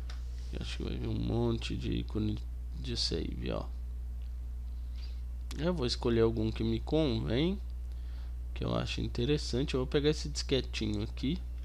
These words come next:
vou abrir e vou ver o tamanho que eu quero. No meu caso, como é pra um bo-, pra esse botão aqui, ó,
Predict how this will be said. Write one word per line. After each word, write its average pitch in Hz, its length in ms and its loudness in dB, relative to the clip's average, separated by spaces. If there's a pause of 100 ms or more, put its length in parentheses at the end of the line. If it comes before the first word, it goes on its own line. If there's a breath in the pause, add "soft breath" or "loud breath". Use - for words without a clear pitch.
(840 loud breath)
vou 120 220 4
abrir 135 360 6
e 185 40 6
vou 180 160 4
ver 180 140 6
o 180 80 4
tamanho 170 480 4
que - 100 2
eu 214 80 6
quero. - 360 4 (300)
No 160 140 4
meu 196 160 6
caso, 156 380 6
como 120 360 2
é 120 140 6
pra 117 240 4
um 120 220 4
bo-, 117 260 2 (100)
pra 117 160 8
esse 139 280 6
botão 110 560 4 (180)
aqui, 143 480 4
ó, 110 100 2